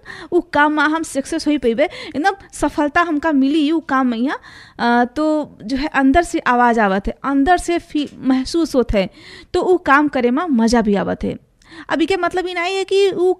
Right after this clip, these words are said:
काम आपके लायक ही नहीं है। कभी कभी का होते, कोई भी काम हम लोग करा जाते, कोई भी काम करा जाते तो मगर मन नहीं लगत है वो काम करे में,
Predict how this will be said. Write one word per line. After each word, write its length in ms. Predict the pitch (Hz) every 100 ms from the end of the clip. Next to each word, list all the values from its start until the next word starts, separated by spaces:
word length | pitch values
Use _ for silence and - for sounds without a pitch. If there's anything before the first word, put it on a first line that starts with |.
| -
काम 400 | 294 349 359 320
आपके 720 | 285 247 - 226 - 320 320
लायक 440 | 262 233 240 262
ही 200 | 277 285
नहीं 260 | 269 202 208
है। 140 | 202 - _ _ - - -
कभी 200 | 262 302
कभी 220 | 285 285
का 140 | 277 269
होते, 320 | 262 247 262
कोई 180 | 277 277
भी 100 | 285
काम 260 | 254 254
हम 80 | 247
लोग 160 | 262 262
करा 200 | 233 240
जाते, 380 | 220 208 254 262 -
कोई 160 | 277
भी 120 | 254
काम 240 | 247 214 220
करा 220 | 220 214
जाते 280 | 208 208 226
तो 160 | 285
मगर 280 | 269 269 277
मन 260 | 247 240 269
नहीं 240 | 254 247
लगत 300 | 254 202 214
है 140 | 254 294 - -
वो 80 | 254
काम 260 | 262 175 233
करे 220 | 240 220
में, 160 | 226